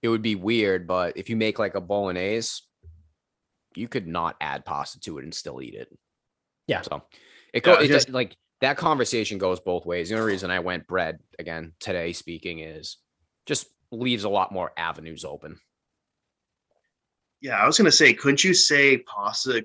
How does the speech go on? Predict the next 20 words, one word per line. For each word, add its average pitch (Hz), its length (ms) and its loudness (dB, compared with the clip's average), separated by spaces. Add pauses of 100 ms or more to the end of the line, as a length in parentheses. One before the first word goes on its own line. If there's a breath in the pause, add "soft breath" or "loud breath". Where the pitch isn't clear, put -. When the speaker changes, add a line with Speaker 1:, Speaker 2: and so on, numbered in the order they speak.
Speaker 3:
could 117 140 -10
be 110 120 -2
a 101 60 0 (120)
vehicle 101 480 -2
for 92 480 4 (140)
whatever 92 400 -6
you're 92 260 0
putting 90 220 -10 (400)
on 92 280 -10 (240)
or 92 180 -10
with 95 180 -6 (240)
the 120 80 -14
pasta? 127 500 2 (2250)
Speaker 1:
Yeah, 87 120 -2
you 98 120 -2
for - 160 -6
sure 110 220 -2
Speaker 2:
Could 98 80 -2
be. 107 100 -6
Speaker 1:
could. 80 160 -10